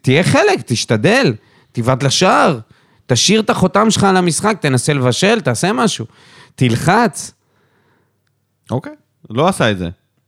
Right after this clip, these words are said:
Speaker 2: בוא נראה, נקווה שהוא יעשה את זה בהמשך. אני לא, לא בונה, אני לא בונה עליו כאיזה שחקן מכריע. הוא אחלה מהספסל. הוא צריך להגיע מהספסל, זה
Speaker 1: הוא לא
Speaker 2: שחקן
Speaker 1: אחלה מהספסל, זה מה שאני אומר.
Speaker 2: לא, כאילו,
Speaker 1: אם
Speaker 2: כ-
Speaker 1: הוא היה אחלה מהספסל, אז הייתי אומר, "אוקיי, יופי, בדש הראה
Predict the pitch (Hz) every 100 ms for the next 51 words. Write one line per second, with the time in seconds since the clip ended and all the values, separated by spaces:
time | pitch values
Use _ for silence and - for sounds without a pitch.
0 | _ - 117 165 208 135 131 139 160 180
1 | 170 160 185 170 165 156 147 147 160 123
2 | 117 120 143 156 156 151 139 131 151 165
3 | 185 190 170 139 139 143 180 190 185 160
4 | 156 156 139 - 123 - 143 135 135 135
5 | 110 - _ _ _ _ _ _ _ -
6 | 156 - 180 208 226 214 208 208 - 202
7 | 104 87 _ _ _ _ _ - 214 226
8 | 240 262 285 277 277 285 277 254 240 156
9 | 110 147 247 220 175 143 143 117 113 110
10 | 101 101 92 113 120 143 170 262 320 285
11 | 220 127 - 165 165 143 170 185 208 156
12 | 196 208 214 202 160 160 123 113 117 117
13 | 135 170 185 254 349 247 185 208 - 127
14 | 107 175 220 196 131 123 175 196